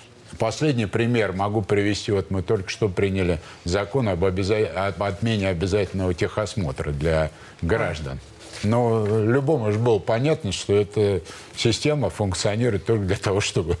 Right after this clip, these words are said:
там кто-то мог, э, значит, зарабатывать. А на самом деле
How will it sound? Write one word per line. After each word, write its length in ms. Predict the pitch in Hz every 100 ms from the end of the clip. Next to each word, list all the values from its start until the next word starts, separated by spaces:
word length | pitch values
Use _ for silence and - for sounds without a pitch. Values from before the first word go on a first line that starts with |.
| - -
там 180 | - 92
кто-то 340 | - 117 - 101
мог, 300 | 101 - -
э, 840 | 87 87 85 85 82 82 80 80 76
значит, 300 | 78 85 82
зарабатывать. 800 | 87 107 110 85 76 78 76
А 100 | 85
на 140 | 82 98
самом 320 | - 107 104
деле 280 | 95 90